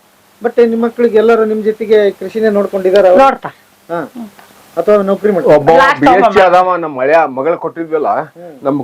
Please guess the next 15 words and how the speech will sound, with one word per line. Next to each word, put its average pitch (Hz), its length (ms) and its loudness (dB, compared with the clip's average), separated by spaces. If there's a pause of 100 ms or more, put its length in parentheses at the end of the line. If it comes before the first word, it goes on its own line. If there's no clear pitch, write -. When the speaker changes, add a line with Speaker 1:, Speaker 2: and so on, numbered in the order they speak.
Speaker 3:
ಗುರ್ತಿಲ್ದಂಗ 175 500 0
ನೌಕರಿ 127 360 0
ಕೊಡ್ಸ್ಬಿಟ್ಟ 151 400 -4
ಅವ. 117 120 0
Speaker 1:
ಹ್ಮ್. 151 560 -20 (680)
Speaker 3:
"ಏ, 139 260 0
ಒಬ್ಬ 131 180 0
ನೌಕರಿ 131 380 0
ಮಾಡೋ 139 220 2
ಹೋಗು, 131 180 0
ಬೇಡ 139 180 4
ಇಲ್ಲಿ" 131 220 -2
ಅಂತ. 123 220 -14
Speaker 1:
ಹ್ಮ್, 135 320 -18
ಹ್ಮ್. 175 380 -8